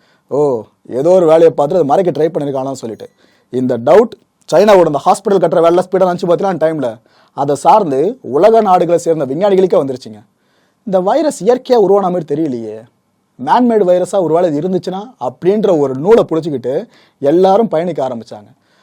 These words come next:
அப்ப அவங்க கண்ணுல மாட்டினதா உஹான் லேப். உஹான் லேபுக்கும் அந்த உஹான் சீ ஃபுட் மார்க்கெட் இருக்கு, அதுக்கும் ரொம்ப தூரம்லாம் கிடையாது.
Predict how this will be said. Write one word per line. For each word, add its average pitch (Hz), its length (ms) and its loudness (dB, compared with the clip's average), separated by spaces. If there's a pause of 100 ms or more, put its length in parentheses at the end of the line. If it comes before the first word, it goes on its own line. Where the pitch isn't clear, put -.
(100)
அப்ப 131 240 -2
அவங்க 143 200 0
கண்ணுல 196 200 0
மாட்டினதா 160 580 -2
உஹான் 175 420 -2
லேப். 127 220 -10 (500)
உஹான் 233 420 2
லேபுக்கும் 180 640 2
அந்த 147 220 -2
உஹான் 160 260 2
சீ 208 160 -4
ஃபுட் 170 240 -4
மார்க்கெட் 156 260 -2
இருக்கு, 113 240 -12 (140)
அதுக்கும் 180 300 0
ரொம்ப 185 340 2
தூரம்லாம் 220 320 6
கிடையாது. 180 440 0